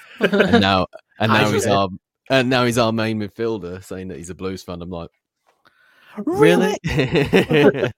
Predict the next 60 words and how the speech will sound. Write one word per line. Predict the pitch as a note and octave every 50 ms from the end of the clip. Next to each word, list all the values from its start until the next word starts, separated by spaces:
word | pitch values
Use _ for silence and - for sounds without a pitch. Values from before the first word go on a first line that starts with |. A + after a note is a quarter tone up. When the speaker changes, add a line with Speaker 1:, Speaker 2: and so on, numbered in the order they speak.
| _ _
Speaker 2:
<laughs> | D#4 _ - - F4
Speaker 1:
That's | D4 D#4+ C4 G#3
just | G3 E3
like, | E3+ - -
Speaker 2:
Do | -
Speaker 1:
uh, | E3 D3+
Speaker 2:
Blues | D3+ E3 E3 D#3 - -
Speaker 1:
that's, | D3 C#3+
Speaker 2:
fans | C#3+ C#3+ C3+ C#3+
really | D3 C#3+ C#3
do | - C#3 C#3 C#3+
that? | C#3+ D3 - - -
Speaker 1:
that's | - G#3+ G3+
just | G#3 G#3 E3+
like | D#3 -
Speaker 2:
<laughs> | C3
Speaker 1:
Ashley | C3 C3+ - - C#3+ C3
Cole | - - C#3 C3+ C#3+ D3 C#3
when | C3+ C3+
he | C3
went, | B2 C3 - - - -
when | C#3+ C3+ B2+
he | C3 B2+
signed | - C#3+ C3+ B2+
for | - -
Chelsea. | - G3+ C#3 C3 D#3+ - -
He's | D#3 -
like, | F3 F3
"Oh, | G#3+
I'm | A3+ G#3+
now | F#3+ F3 D3+
a | C3+
Chelsea | - C#3+ B2+ C#3 - F#3 F3+
fan." | - - F#3+ F#3
It's | E3+ - -
like, | D3 D#3+
Speaker 2:
<laughs> | F#3+
Speaker 1:
"Really, | A3 A#3+ A#3+ A#3+ A#3+ A3+
Ashley? | A3+ A#3 A3 - - A3+ A3+ A3+ _ _ _ - - - G#3 E3
Really?" | D3 D3+ F3+ G3 G3 F#3+ - - - -
Speaker 2:
Really? | D#3 D#3 F3+ F3 _ - C4+ - - - -
You | - A#3+ G3 B3 G#3+
don't | G#3 A3+ E4+
have | G#3 C3 C3 -
to | - A2 - -
be. | F2+ D2+
You | E2+ G#2+ A#2
can | - D3 C3 A#2
say | - A#2+ G#2+
you're | G2+ F#2+ G2+
not | G2+ F#2 F#2 F2
and | A#2 - F#2+ F2+
just | G2 G#2 - -
play | G#2 G2 F#2+ F#2
for | F2+ - - F2
the | F2+
fucking | - F#2 E2+ - F#2 F2+
club. | - - F#2 E2 E2+ - -
<laughs> | A2 -
Speaker 1:
Exactly. | B2+ G2+ G2+ - A2+ A#2+ - - - - C#3 A3+ G#3+ - A3+ G#3+ B2 C3 D#3 D#3